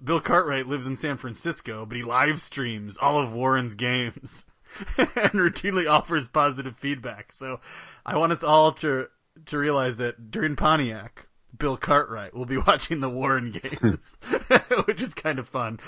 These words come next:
Um, it sounds like Gavin Cartwright's a really good defensive player.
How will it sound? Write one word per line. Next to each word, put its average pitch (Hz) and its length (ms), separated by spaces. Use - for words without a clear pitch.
Um, 143 300
it 147 100
sounds 180 240
like 160 140
Gavin 135 260
Cartwright's 143 360
a 131 40
really 156 140
good 135 120
defensive 127 540
player. - 360